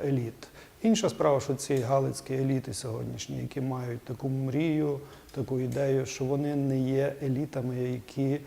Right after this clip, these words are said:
мають вплив на прийняття рішень. І це є найбільша проблема. Бо, власне, всі ці держави, які поставали в Європі, чи якісь приклади,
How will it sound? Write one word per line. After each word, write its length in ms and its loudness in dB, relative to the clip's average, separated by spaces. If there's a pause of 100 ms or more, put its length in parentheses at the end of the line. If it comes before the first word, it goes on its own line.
(260)
мають 380 0
вплив 320 4
на 120 2
прийняття 500 -2
рішень. 360 -8 (340)
І 40 2
це 180 2
є 80 4
найбільша 360 2
проблема. 500 2 (360)
Бо, 360 10
власне, 380 6
всі 220 2
ці 160 0
держави, 520 8
які 200 4
поставали 520 4
в 40 4
Європі, 480 6
чи 100 -6
якісь 260 -4
приклади, 640 2